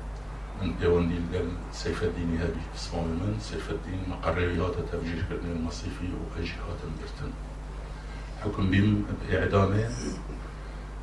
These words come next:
آه، بەرز سەرۆک مەسعود بارزانی ساڵا نۆ و شەشێ تەدەخل کرد لە مەوزوعی دا و، آه، ئەس،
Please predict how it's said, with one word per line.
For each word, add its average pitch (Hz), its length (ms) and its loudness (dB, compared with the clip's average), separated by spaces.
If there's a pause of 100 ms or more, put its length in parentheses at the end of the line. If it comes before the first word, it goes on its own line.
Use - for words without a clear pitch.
آه، 85 220 2 (480)
بەرز 101 320 6 (420)
سەرۆک 92 300 0 (120)
مەسعود 87 380 0
بارزانی 85 440 2 (120)
ساڵا 85 280 2
نۆ 85 60 0 (120)
و - 100 -4
شەشێ 95 280 2 (120)
تەدەخل - 500 0
کرد 85 280 6
لە 85 140 -4
مەوزوعی 82 480 -2
دا 80 100 2 (840)
و، 85 40 2
آه، 87 840 0 (640)
ئەس، - 200 0